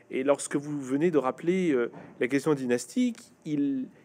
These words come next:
il agrège en quelque sorte des territoires, euh, essentiels. Il y a tout d'abord le Saint-Empire, héritier de, de cette tradition impériale depuis, euh, l'Antiquité romaine. Il y a ces territoires, euh, flamands, si riches,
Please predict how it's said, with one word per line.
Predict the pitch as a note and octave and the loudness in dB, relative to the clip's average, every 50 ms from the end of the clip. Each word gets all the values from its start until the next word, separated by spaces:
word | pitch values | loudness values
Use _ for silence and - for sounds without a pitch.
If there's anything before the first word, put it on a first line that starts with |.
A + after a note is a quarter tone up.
| - - - | -20 -14 -10
il | C3+ A#2+ B2 | -4 0 2
agrège | C3 C3+ C3 D3 E3+ G#3+ C4 C4 G3 D3 - | 2 2 2 2 2 2 2 0 -2 -2 -2
en | C3+ A#2+ | -4 -2
quelque | - C#3 A#2+ - C#3 B2+ | 0 0 0 2 0 -2
sorte | - - G3 F3+ - - C#3 | 0 0 0 0 0 -2 -2
des | A#2+ A#2+ A#2 | 0 0 0
territoires, | A2 - B2 A2+ B2 A#2 - - D#3 D#3 D3+ C#3+ B2+ A2+ A2+ | 0 0 -2 -2 -4 -6 -6 -4 -4 -2 -2 -4 -6 -8 -8
euh, | G#2+ A2 G#2+ - - | -8 -8 -10 -4 -2
essentiels. | C#3 A#2+ - - C#3+ C#3 - - C4 C4 A3 D3 | 0 0 0 -2 -6 -6 -4 -2 -2 -2 -2 -2
Il | A#2+ A#2+ | -2 -4
y | |
a | A2 G#2 | -4 -4
tout | - - | -4 -2
d'abord | A#2+ A#2+ A#2 C3+ D3+ D3+ B2 G#2+ G2+ | 0 2 4 6 6 6 4 2 -2
le | E2 F#2+ B2 B2+ | -4 -2 -2 -2
Saint-Empire, | A#2+ - C3+ A#2 - C3 B2 - - G#3 A3+ A3+ G3 C3+ | -2 -2 -2 -2 -2 -4 -6 -4 -2 -2 0 0 0 0
héritier | B2+ A#2 A#2 A2+ A2 - - D3 C#3+ C#3+ C3+ | -2 -4 -6 -8 -12 -8 -4 -2 -2 -2 -2
de, | A#2+ A2+ A2 G#2+ - - - - - - _ - | -4 -4 -6 -6 -8 -12 -20 -20 -20 -16 _ -6
de | A#2+ | -2
cette | - - C3+ - | 2 2 2 2
tradition | - - E3 D3 C#3+ D3 C#3 - - E3 D3 | 2 0 0 0 0 -2 -4 -4 -2 0 0
impériale | C3 A#2+ - C3+ C3 C#3 D#3+ E3 D#3+ D3+ C#3 B2+ | 2 2 2 2 2 4 4 6 6 4 4 2
depuis, | A#2 B2 B2+ B2 - - - - F3 F3 F3 E3+ D3+ C3 | -2 -4 -6 -6 -8 -14 -14 -10 -8 -6 -2 0 2 2
euh, | A#2 A2+ | 2 2
l'Antiquité | A#2 A#2+ B2 A#2+ - - B2+ - - B2 - - B2+ | 2 0 0 -2 -4 -8 -10 -8 -8 -8 -4 -2 -2
romaine. | A#2+ C#3 D#3+ F#3 A3+ B3+ C#4 C#4 B3+ F#3+ - - - - - - - - | 0 0 0 0 0 -2 -2 -2 -2 -4 -6 -8 -12 -18 -20 -20 -14 -10
Il | D#3+ D#3+ D#3+ | -8 -8 2
y | D#3 E3 | 4 6
a | E3+ - | 6 6
ces | E3 - - B2+ | 4 0 -4 -6
territoires, | - - C#3 C3+ B2+ C3+ B2+ - - D#3 D#3+ D#3+ D#3 C#3+ B2 A#2+ A#2 | -4 0 0 0 0 0 -4 -4 -2 0 2 2 2 0 0 -2 -4
euh, | A2+ | -4
flamands, | - - - C3+ B2+ C3 D3 F3+ G#3 A3+ A3 F#3+ | -4 -2 0 2 2 2 2 2 2 2 0 -2
si | D3+ - - - C3+ B2+ | -4 -6 -8 -8 -6 -4
riches, | C#3+ E3+ G#3 G3+ F#3+ - - - | -2 -2 -2 -2 -2 -6 -6 -6